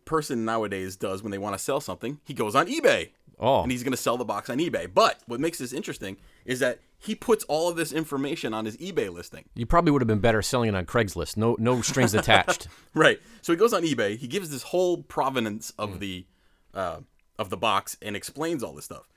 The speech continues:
Speaker 1: Now, my question to you is, is this a real story?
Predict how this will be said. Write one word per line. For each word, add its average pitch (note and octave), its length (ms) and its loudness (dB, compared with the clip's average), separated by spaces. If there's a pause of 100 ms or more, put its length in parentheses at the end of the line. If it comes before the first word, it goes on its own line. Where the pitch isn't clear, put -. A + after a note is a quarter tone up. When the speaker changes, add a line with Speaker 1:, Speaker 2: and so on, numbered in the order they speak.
(200)
Speaker 1:
Now, B2+ 340 4 (540)
my C3 100 0
question A3 320 -2
to D#3+ 60 0
you A2 260 -2 (400)
is, G2+ 440 -6 (540)
is A#2 200 -2
this D#3 180 -2
a C3+ 60 0
real C3+ 260 0
story? F#3 520 -2